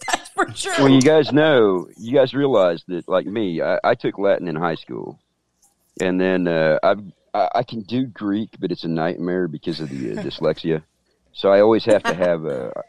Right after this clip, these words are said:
Speaker 2: I always have to have a, uh, a Rosetta Stone that I use. Um, but, you know, it, Latin being a dead language, i-, it's not completely dead because you can still find, like, Herodotus and, and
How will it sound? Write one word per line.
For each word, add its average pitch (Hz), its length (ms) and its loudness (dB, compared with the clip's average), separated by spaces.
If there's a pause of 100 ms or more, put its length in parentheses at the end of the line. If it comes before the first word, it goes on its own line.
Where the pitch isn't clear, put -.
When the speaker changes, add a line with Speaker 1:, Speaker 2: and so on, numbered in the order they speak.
(260)
Speaker 2:
I 107 100 6
always 117 260 2
have 113 180 0
to 87 120 -10
have 95 280 -2
a, 65 440 -10
uh, 50 40 -16 (340)
a 73 120 -6
Rosetta 92 400 0
Stone 92 280 -4
that 82 100 0
I 85 60 2
use. 87 420 -4 (680)
Um, 87 520 2 (340)
but, 107 160 -8
you 139 80 0
know, 110 180 6 (140)
it, 110 120 -2
Latin 131 580 2
being 123 220 2
a 101 40 0
dead 104 300 2
language, 107 560 -2 (180)
i-, 104 120 -4
it's - 160 -6
not 156 180 -2
completely 139 500 -6
dead 151 360 0
because 92 340 -8
you 135 80 -8
can 131 140 -12
still 123 240 -6
find, 110 500 0
like, 85 240 2
Herodotus 95 840 0
and, 65 300 -10
and 76 380 -6